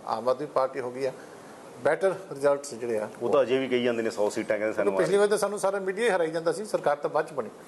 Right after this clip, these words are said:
Speaker 1: ਇਸ ਕਰਕੇ ਹੁਣ ਇਸ ਵੇਲੇ ਹਾਲਾਤ ਜਿਹੜੇ ਆ ਸਾਰੇ ਮੰਨਦੇ ਆ ਕਿ ਸਥਿਤੀ ਬਹੁਤ
Speaker 2: ਉਹ ਕਹਿ ਰਹੇ ਸਾਡੀਆਂ ਸੌ ਸੀਟਾਂ ਹੁਣ ਵੀ ਆ ਰਹੀਆਂ ਨੇਗੀਆਂ, ਇੰਨਾ ਕੁਛ ਉੱਥੇ ਹੋ
Speaker 1: ਚਲੋ,
Speaker 2: ਵੀ ਗਿਆ।
Speaker 1: ਉਹ ਕਹਿੰਦੇ ਆ, ਕੋਈ, ਕੋਈ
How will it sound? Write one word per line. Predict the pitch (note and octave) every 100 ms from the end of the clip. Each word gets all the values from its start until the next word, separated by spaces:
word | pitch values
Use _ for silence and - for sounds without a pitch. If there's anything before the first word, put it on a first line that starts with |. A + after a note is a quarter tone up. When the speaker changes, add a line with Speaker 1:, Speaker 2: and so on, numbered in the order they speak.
| - - -
Speaker 1:
ਇਸ | C#3+
ਕਰਕੇ | - C#3+ F#3 F#3 F#3 - - - B2
ਹੁਣ | E3+
ਇਸ | F3+ F3
ਵੇਲੇ | G3+ G#3
ਹਾਲਾਤ | F#3 D#3 D#3
ਜਿਹੜੇ | D#3
ਆ | F3+
ਸਾਰੇ | C#4 C#3+
ਮੰਨਦੇ | D3+ B2+ A#2 B2
ਆ |
ਕਿ | A#2+ B2 G#2+ - -
ਸਥਿਤੀ | - A#2+ -
ਬਹੁਤ | G#2 A2+ G#2 - A#2+
Speaker 2:
ਉਹ | C#3
ਕਹਿ | C#3+
ਰਹੇ | C#3+
ਸਾਡੀਆਂ | D3 B2 B2
ਸੌ | A#2+ A#2+
ਸੀਟਾਂ | A2 B2 -
ਹੁਣ | A#2+ A#2+
ਵੀ | B2+
ਆ | B2 G#2
ਰਹੀਆਂ | G#2+ A2
ਨੇਗੀਆਂ, | G2+ G2 G2
ਇੰਨਾ | G#2+ A2
ਕੁਛ | A2 A#2 -
ਉੱਥੇ | G2+ A#2+
ਹੋ |
Speaker 1:
ਚਲੋ, | A2+ G#3
Speaker 2:
ਵੀ | C3+
ਗਿਆ। | A2+ G#2
Speaker 1:
ਉਹ | - -
ਕਹਿੰਦੇ | D#3 D#3+ D#3+ D3+
ਆ, | B2+ - -
ਕੋਈ, | B2+
ਕੋਈ | B2 C3